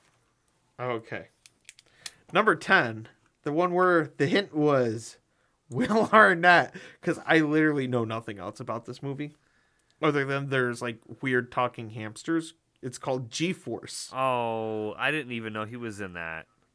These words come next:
Speaker 1: I didn't either. Okay, so I wouldn't have gotten that one. Uh, number nine, you might be a little upset with yourself on,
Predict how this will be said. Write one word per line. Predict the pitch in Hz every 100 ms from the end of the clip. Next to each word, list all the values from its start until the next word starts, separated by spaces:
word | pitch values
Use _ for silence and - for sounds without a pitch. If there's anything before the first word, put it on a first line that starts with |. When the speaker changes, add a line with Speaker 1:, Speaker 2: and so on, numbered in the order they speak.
| _ _ _ _
Speaker 1:
I | 131 139 156
didn't | 156 160 156
either. | 131 120 92 -
Okay, | 113 123 127
so | 127 127
I | 120
wouldn't | 123 120
have | 123
gotten | 127 104 110
that | 101 69
one. | - - _ _ _ _ _ _ - - - - - _ - _
Uh, | 185 185 185 175 - -
number | 185 240 208 190 165
nine, | 127 196 359 269 220 226 226 - - - _ _ _ _
you | 147 175 220
might | 202 202 190
be | 165
a | 190
little | 175 175 165
upset | 151 - 147
with | 123 135
yourself | 127 - 127 117 -
on, | 110 135